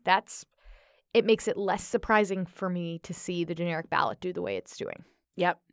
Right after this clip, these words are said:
Speaker 2: yep. And, you know, they have their, there are two questions here, and then we can move into some of the generic stuff. And this goes to the question you asked me a couple minutes ago. So they asked the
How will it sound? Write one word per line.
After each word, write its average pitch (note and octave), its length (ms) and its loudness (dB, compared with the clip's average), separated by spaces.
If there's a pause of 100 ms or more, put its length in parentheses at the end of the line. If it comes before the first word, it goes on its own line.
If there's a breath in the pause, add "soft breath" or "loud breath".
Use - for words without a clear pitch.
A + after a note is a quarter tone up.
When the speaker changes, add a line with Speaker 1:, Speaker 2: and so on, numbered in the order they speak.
Speaker 2:
yep. E3 240 -6 (180 loud breath)
And, D4 160 2
you E4 60 6
know, C#4 320 6 (460)
they A#3+ 160 6
have C4 160 0
their, G#3 260 0
there G#3 140 0
are G#3+ 40 -2
two C#4 140 -4
questions G3+ 400 0
here, F3 140 4
and E3+ 120 2
then F3 220 -4
we E3+ 100 -4
can E3 160 -6
move D#3 200 -2
into C#3+ 240 -6
some C#3+ 180 -4
of C3 60 -4
the C#3 80 -6
generic C3+ 440 -2
stuff. F#3 280 2
And E3+ 100 0
this E3+ 240 -2
goes E3 240 0
to D3 260 0
the D#3 80 -4
question C#3+ 360 -6
you C#3 100 -4
asked C3+ 240 -4
me C3+ 260 -6
a B2 60 -12
couple - 220 -4
minutes D3 280 -4
ago. E3+ 200 2
So F3 160 -4
they D3 120 0
asked D#3+ 380 2 (400 loud breath)
the C3+ 180 -4